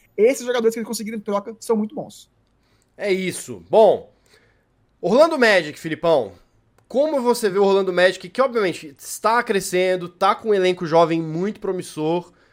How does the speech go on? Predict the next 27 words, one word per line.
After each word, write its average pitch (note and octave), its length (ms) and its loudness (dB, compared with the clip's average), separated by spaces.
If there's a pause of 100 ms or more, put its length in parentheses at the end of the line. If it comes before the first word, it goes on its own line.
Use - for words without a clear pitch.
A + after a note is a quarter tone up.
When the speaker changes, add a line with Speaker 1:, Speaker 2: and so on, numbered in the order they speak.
(260)
Speaker 2:
ainda B3+ 380 2
não A#3+ 100 6
chegou G#3 260 0
a G3 40 10
hora F3+ 140 8
deles, D#3 600 -6 (320)
mas, F3+ 720 2 (680)
pô, D#3+ 160 -2
esse C3 180 -8
time, G3 280 -8
esse F3+ 600 -8
time A4 180 -4
tá A4+ 180 -4
bom A3+ 260 8
já, D3 260 2
cara. C3 260 -2
Eu, F3+ 160 0
eu, G3+ 280 0
eu, G#3+ 120 4
por A#3 160 0
exemplo, G3+ 260 0
Speaker 1:
É A3 40 4
Speaker 2:
eu A3+ 40 6
Speaker 1:
um - 40 4
Speaker 2:
não, A3+ 60 6
Speaker 1:
time A3 180 -2
bom. F3 280 -4